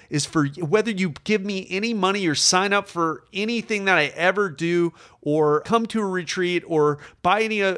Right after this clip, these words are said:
any product that I ever sell, my number one goal is to create a change in people, in the world,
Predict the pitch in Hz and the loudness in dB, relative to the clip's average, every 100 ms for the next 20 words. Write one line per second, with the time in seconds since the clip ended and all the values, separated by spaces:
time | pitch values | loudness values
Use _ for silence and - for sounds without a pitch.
0 | - 190 185 - 175 180 185 180 147 143 | -2 -4 -4 -4 -2 0 0 0 0 0
1 | 127 185 196 - 190 180 160 175 240 226 | 0 0 0 0 2 2 2 -2 -2 0
2 | 214 196 175 170 147 135 151 170 180 - | 0 2 2 2 0 2 2 2 -2 -10
3 | - 143 139 180 151 175 170 190 147 - | -10 -6 -2 0 0 0 2 2 0 -2
4 | - 151 160 156 143 - 151 147 143 143 | 0 2 2 0 -2 0 2 2 0 -4
5 | - 170 156 127 117 170 180 180 143 147 | -6 -4 0 0 0 2 2 2 2 2
6 | 139 131 | 4 2